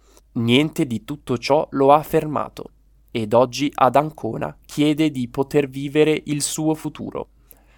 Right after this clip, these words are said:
Ha chiamato il suo papà per dirgli che è arrivato in Europa e per scusarsi di non aver detto niente della sua partenza.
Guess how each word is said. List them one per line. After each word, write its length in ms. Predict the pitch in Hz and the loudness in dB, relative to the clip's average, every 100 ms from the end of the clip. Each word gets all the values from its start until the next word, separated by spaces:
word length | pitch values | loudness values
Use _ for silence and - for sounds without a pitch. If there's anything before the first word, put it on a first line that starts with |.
| _ | _
Ha 180 | - 117 | 2 2
chiamato 540 | - 131 139 160 160 | 4 4 6 4 2
il 80 | 151 | -4
suo 300 | 143 - 139 | -4 -2 -2
papà 380 | 139 135 143 165 _ - | 0 0 0 -2 _ -2
per 240 | 131 123 | 0 0
dirgli 440 | 123 147 156 160 | -2 -4 -4 -8
che 260 | 160 135 120 | -6 0 4
è 60 | 120 | 6
arrivato 720 | 123 127 131 127 135 139 139 - | 4 2 2 2 2 0 -6 -4
in 160 | 131 | -2
Europa 580 | 139 135 120 - - - _ _ - | -2 -2 -4 -4 -6 -10 _ _ -6
e 180 | 117 | -4
per 200 | 113 120 | 0 0
scusarsi 760 | 113 - 135 127 120 120 - 139 | 0 -6 0 2 2 2 -6 -6
di 180 | 120 123 | -4 -2
non 200 | 123 123 | 0 0
aver 360 | 123 135 147 127 | 0 0 0 0
detto 340 | 127 123 151 | -2 -2 -6
niente 540 | 147 107 104 104 131 | -4 -6 -8 -6 -6
della 300 | 123 131 135 | 0 0 0
sua 260 | 135 139 139 | -2 -2 -2
partenza. 720 | 143 143 - 135 - - - | -2 -4 -6 -12 -10 -10 -12